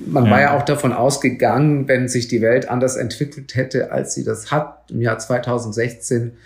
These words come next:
Speaker 1: und nicht Donald Trump gewonnen hätte, dass sie, dass sie womöglich eine politische Position angenommen hätte. Das, das gilt eigentlich als recht, recht sicher, dass das so gewesen wäre. Aber es kam eben anders.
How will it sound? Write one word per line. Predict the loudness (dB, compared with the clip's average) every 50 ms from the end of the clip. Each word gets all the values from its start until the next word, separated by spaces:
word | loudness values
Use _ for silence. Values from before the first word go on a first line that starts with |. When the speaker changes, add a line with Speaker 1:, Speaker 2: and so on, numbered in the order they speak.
| -20 _ _ _
Speaker 1:
und | -6 -2 0 0 0 0
nicht | -2 -2 0 0
Donald | 0 0 -2 -4 -6
Trump | -6 -4 -4 -4 -4 -6 -8
gewonnen | -10 -8 -4 -4 -2 -2 -2
hätte, | -2 -2 -2 -2 -2 -4 -4 -4 -4 -8 -18 _ _ _ _ _ _ -2
dass | 0 0 0 0 -2
sie, | 0 0 2 2 0 0
dass | 0 -2 -2 0
sie | -2 -2
womöglich | -2 0 -2 -2 -4 -6 -10 -10 -6
eine | -6 -8
politische | -6 -6 -6 -6 -6 -6 -8 -10 -10 -10 -10
Position | -8 -8 -8 -8 -8 -8 -10 -8 -4 -2 0 0 0 -2 -4 -6 -8
angenommen | -10 -10 -8 -8 -6 -6 -8 -8 -8 -8 -8
hätte. | -8 -10 -10 -10 -12 -12 -14 _ _ -4
Das, | -2 -2 -2 -4 -8 -10 _
das | -6 -6 -6 -6 -4
gilt | -2 -2 -2 -2
eigentlich | -4 -6 -6 -6 -8 -6 -6
als | -6 -6 -6 -6 -6
recht, | -4 -4 -4 -6 -8 -14 -20 -20 _ _ -12
recht | -8 -8 -8 -8 -10 _ _ _ _ _ _ _ _ -10
sicher, | -6 -4 -2 0 0 0
dass | 0 -2 -6 -6
das | -8 -10 -10 -10 -8
so | -8 -8 -8 -8 -10 -14 -14
gewesen | -14 -12 -8 -4 -4 -2 0 0 -2 -2 -4 -6 -6
wäre. | -4 -4 -4 -4
Aber | -2 0 0
es | 0 0 0 0
kam | 0 2 2 4
eben | 4 2 2
anders. | 2 0 0 2 2 2 0 0 -6